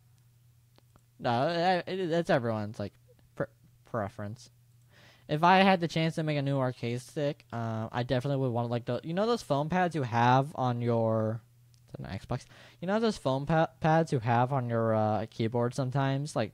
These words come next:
to, for your wrists, so you don't get cramps as much? I would like, I, I would like to have a bigger arcade stick, and I have, like, some space to put that foam, uh, that leather padding, leather padding on. I think that would be nice.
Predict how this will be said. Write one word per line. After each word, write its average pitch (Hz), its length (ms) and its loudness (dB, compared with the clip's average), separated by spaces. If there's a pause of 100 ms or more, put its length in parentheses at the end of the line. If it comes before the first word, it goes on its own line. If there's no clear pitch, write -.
(200)
to, 107 260 0
for 123 100 0
your 104 120 -4
wrists, 107 520 -4
so - 140 -10
you 110 100 -4
don't 107 200 -6
get 107 120 -8
cramps 107 400 -8
as 113 140 -6
much? 131 380 -8 (800)
I 151 120 0
would 233 140 -2
like, 208 240 0
I, 185 200 0
I 180 80 0
would 202 180 -4
like 185 300 -4
to 156 60 -6
have 160 200 -4
a 151 60 -10
bigger 135 240 -4
arcade 117 400 -6
stick, 180 200 -8
and 139 100 -8
I 120 60 -4
have, 127 180 -4
like, 123 200 -4
some 117 160 -12
space 117 340 -8
to 127 100 -10
put 127 320 -8 (1080)
that 123 160 -2 (120)
foam, 117 480 -4 (1080)
uh, 117 240 -2
that 117 180 -4
leather 117 220 -6
padding, 117 420 -4 (180)
leather 110 480 -4
padding 110 340 -4
on. 117 380 -8 (800)
I - 80 -14
think 165 140 -6
that 151 60 0
would 143 100 0
be 139 80 -4
nice. 113 560 -8